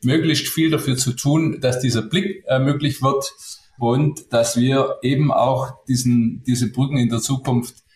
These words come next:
bauen und dass die Menschen erkennen können, wenn sie auf der einen Seite der Brücke stehen, dass die tatsächlich die Brücke auch in eine gute Zukunft führt,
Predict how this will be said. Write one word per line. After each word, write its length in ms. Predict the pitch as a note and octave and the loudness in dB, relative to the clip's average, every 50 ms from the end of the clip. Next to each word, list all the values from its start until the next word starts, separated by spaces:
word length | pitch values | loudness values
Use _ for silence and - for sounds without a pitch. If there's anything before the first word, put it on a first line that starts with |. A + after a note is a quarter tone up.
| _ _ _ _ | _ _ _ _
bauen 360 | - A#2 C3+ E3+ F#3 F3+ E3 | 2 2 2 4 2 2 2
und 160 | C#3 B2+ B2 | 2 2 2
dass 180 | B2+ B2+ B2+ B2+ | 2 0 0 0
die 100 | C3+ B2 | 0 2
Menschen 340 | A#2+ B2+ D3+ D3 - C#3+ B2+ | 2 2 2 0 0 0 0
erkennen 580 | B2 - - A#2+ - - - - F#3 F3 D3 | 0 0 0 -2 -2 0 0 2 2 2 0
können, 500 | - - B2 A#2+ C3 C#3 C#3+ C#3 A#2 - - | 0 0 0 2 2 2 0 0 -2 -4 -2
wenn 160 | A#2 A#2 A#2 | -2 0 0
sie 200 | A#2 B2+ A#2+ A#2 G#2 - - - _ _ _ | 0 0 0 0 0 -2 -6 -12 _ _ _
auf 200 | - - - - | -4 -4 -4 -2
der 300 | - - - - - - | -2 -2 -2 -2 -2 0
einen 340 | - A#2+ C#3+ D#3 E3+ E3 D#3 | 2 2 2 2 2 0 0
Seite 320 | C3+ - A#2 B2 B2+ C3 B2+ | 0 0 0 0 0 0 0
der 100 | B2 B2 | -2 -2
Brücke 280 | B2 B2+ B2 B2+ B2+ | -2 0 0 0 0
stehen, 540 | B2 - - A2+ A#2 B2+ C3 C3+ B2+ - - - - _ _ _ _ | -2 -2 -2 -2 0 0 0 0 -2 -4 -10 -16 -20 _ _ _ _
dass 200 | - A2+ A2 - | -4 -4 -2 -2
die 120 | - B2 A#2 | -2 -2 0
tatsächlich 680 | - A#2 A2 A2 - - A#2 A#2 - A#2+ A2+ G#2+ - | 0 0 -2 0 -2 -2 -2 -2 -2 -2 -2 -2 -2
die 120 | - A2 | -4 -4
Brücke 420 | - A#2+ B2 B2 B2 A#2+ G#2+ - - - | -2 0 0 0 0 0 -2 -4 -4 -4
auch 140 | A2+ G#2+ | -2 0
in 100 | A2+ A2 | 0 0
eine 80 | A2 - | 0 0
gute 220 | - A2+ A2 A2 | -2 -4 -4 -4
Zukunft 440 | - - A#2+ A2+ - G#2 G2 - - | -6 -6 -8 -6 -4 -6 -6 -6 -6
führt, 260 | - A#2+ C#3+ D3 - | -4 -2 -2 -2 -2